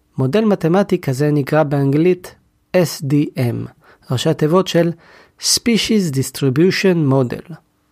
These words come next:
מודל תפוצה של מינים, בתרגום חופשי.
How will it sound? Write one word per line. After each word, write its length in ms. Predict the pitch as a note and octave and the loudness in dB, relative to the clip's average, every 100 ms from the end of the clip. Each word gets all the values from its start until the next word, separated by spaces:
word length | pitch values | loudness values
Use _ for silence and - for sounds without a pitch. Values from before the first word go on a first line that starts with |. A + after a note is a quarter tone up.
| _ _ _ _ _ | _ _ _ _ _
מודל 280 | C3 C3 G#3 | -2 2 2
תפוצה 460 | G3+ - C3+ - E3+ | 0 -4 -4 0 0
של 180 | - D#3 | 0 0
מינים, 340 | C#3+ C3 C3 - _ _ C#3+ | 2 0 -2 -10 _ _ -8
בתרגום 480 | C3 C#3 B2+ C#3 | -4 -2 0 0
חופשי. 360 | C3 B2 - - | -2 -6 -8 -10